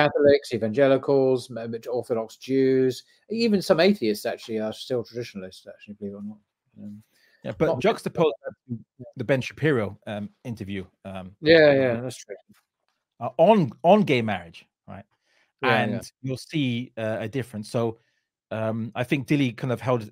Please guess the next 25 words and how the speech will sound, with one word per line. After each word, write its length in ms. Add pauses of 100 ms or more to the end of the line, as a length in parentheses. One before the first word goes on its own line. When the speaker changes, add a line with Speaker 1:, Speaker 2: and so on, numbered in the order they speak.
Speaker 2:
him 220
to 100
task 380 (160)
on 200
that 220
to, 320
to 140
an 60
extent. 420 (360)
Although 180
Piers 300
Morgan, 320
I 120
feel, 580 (600)
uh, 140
was 240
very, 240
and 80
maybe 200
people 200
have 80
expressed 400
this 160
online, 380
that 160